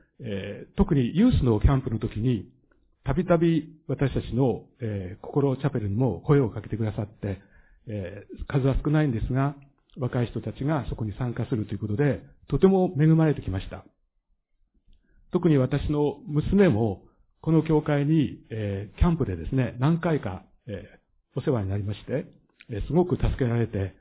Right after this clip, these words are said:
えー、ありがたいことだなと感謝しておりました。で、特に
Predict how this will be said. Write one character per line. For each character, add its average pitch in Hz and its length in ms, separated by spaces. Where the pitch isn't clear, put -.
え 104 200
ー、 - 40
あ 110 60
り 113 100
が 113 140
た 123 80
い 113 60
こ 123 100
と 117 80
だ 117 100
な 139 220
と 110 420
感 151 160
謝 117 140
し - 80
て 113 60
お 101 40
り 95 60
ま 95 100
し - 80
た。 82 160
で、 131 240
特 175 200
に 131 320